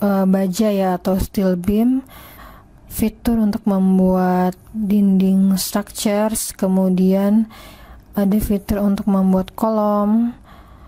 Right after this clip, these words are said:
lantai. Nah, biasanya itu, eh, yang utamanya primary yang digunakan untuk, eh, dalam pembuatan desain structures. Eh, ada tab modify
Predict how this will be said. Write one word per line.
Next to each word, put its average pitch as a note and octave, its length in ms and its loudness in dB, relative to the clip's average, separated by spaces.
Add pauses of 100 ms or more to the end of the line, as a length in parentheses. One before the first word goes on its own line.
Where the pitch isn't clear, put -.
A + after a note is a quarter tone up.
(140)
lantai. G3+ 1040 0 (880)
Nah, F#3+ 240 2
biasanya G#3 640 2
itu, B3 640 0 (160)
eh, G#3 480 2
yang - 80 -4
utamanya G3+ 800 0
primary G3+ 720 0
yang G3 320 2
digunakan F#3+ 800 0 (240)
untuk, G3 400 -2 (160)
eh, G3 320 0
dalam F#3+ 240 0
pembuatan G3 720 0
desain G3 480 0
structures. - 960 -4 (320)
Eh, G#3+ 320 0
ada G3+ 160 0
tab G#3 320 -4
modify G3+ 840 -2